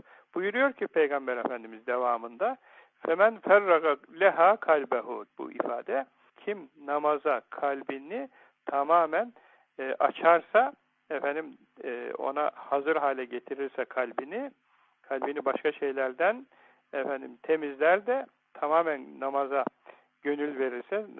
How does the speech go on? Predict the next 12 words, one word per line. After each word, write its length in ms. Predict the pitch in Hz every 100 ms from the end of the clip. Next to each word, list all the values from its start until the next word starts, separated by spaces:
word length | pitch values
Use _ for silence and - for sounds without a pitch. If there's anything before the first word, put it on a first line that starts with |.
| - -
gönlüne 500 | 135 139 139 143 131
namazı 340 | 131 127 127
yerleştirirse 1000 | 123 123 123 120 - 123 127 - 135 120
demek 400 | 117 117 - -
olabilir. 580 | 127 120 123 214 269 - - _ _ _ -
Efendim, 520 | 156 135 123 196 233 _ _ 135
yani 280 | 127 120 - 147
gönülden, 680 | 165 147 123 - 185 254 247 _ _
kalbinden 800 | - 170 143 127 120 120 214 254 _ - _ -
namazı 720 | 139 143 147 139 131 170 233 - -
iyice 300 | 170 147 165
sever, 400 | - 139 208